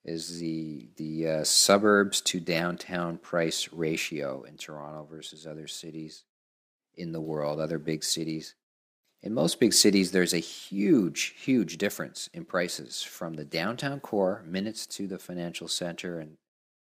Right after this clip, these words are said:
everything downtown, to the suburban areas, you know, an hour to an hour and a half outside of, uh, the downtown core.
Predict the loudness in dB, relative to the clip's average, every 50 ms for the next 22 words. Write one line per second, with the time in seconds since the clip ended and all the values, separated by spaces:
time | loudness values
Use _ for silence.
0 | _ _ -20 -16 -14 -14 -12 -12 -12 -10 -8 -8 -8 -8 -8 -10 -8 -6 -6 -4
1 | -6 -6 -10 _ _ _ _ _ _ _ _ _ _ _ -4 0 2 4 4 4
2 | 4 6 8 8 10 10 8 6 6 4 6 6 6 4 4 0 -2 -4 -6 -6
3 | -6 -10 _ _ _ _ -20 -16 -14 -14 -14 -14 -14 -14 -12 -8 -6 -4 -2 -2
4 | -2 -2 0 -2 -2 -4 -6 _ _ _ _ _ _ _ _ _ _ _ _ -20
5 | -16 -16 -14 -12 -12 -12 -12 -12 -12 -12 -14 -12 -12 -10 -10 -10 -12 -14 _ _
6 | _ _ _ -14 -12 -12 -8 -8 -6 -6 -6 -6 -6 -6 -8 -10 -14 _ _ _
7 | _ _ _ _ _ _ _ _ -8 -6 -6 -6 -6 -10 -14 -20 -20 _ _ _
8 | _ _ _ _ _ _ _ _ _ -20 -18 -16 -12 -10 -10 -10 -10 -10 -14 -16
9 | -20 -16 -10 -6 -4 -4 -4 -4